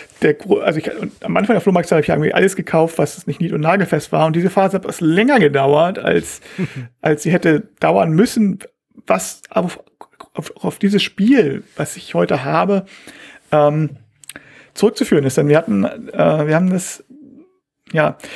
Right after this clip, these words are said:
Speaker 1: es hat uns positiv überrascht. Es ist, äh, und dadurch haben wir dann, hieß es dann immer,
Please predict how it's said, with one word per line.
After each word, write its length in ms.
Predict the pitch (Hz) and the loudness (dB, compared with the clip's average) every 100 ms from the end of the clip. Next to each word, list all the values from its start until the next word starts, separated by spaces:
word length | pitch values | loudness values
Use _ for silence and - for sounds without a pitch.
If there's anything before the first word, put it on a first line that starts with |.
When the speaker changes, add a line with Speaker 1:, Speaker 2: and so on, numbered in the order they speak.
| - | -10
Speaker 1:
es 80 | - | -4
hat 120 | 233 | -2
uns 100 | 220 | -2
positiv 480 | - 240 220 - 196 | 2 2 2 0 0
überrascht. 720 | 185 147 151 - - - - | 2 0 0 0 -2 -6 -10
Es 140 | 156 - | -10 -4
ist, 300 | 185 - - | -4 -4 -4
äh, 420 | 165 165 170 175 - - - - - | 2 4 4 2 -4 -20 -20 -20 -20
und 80 | 110 | -4
dadurch 240 | 165 190 196 | 0 2 0
haben 100 | 190 | 0
wir 80 | |
dann, 300 | 180 - - - - - - | 0 -4 -8 -14 -12 -12 -4
hieß 200 | 202 208 | -2 -2
es 80 | - | -2
dann 120 | 175 | 0
immer, 220 | 160 165 | 0 -2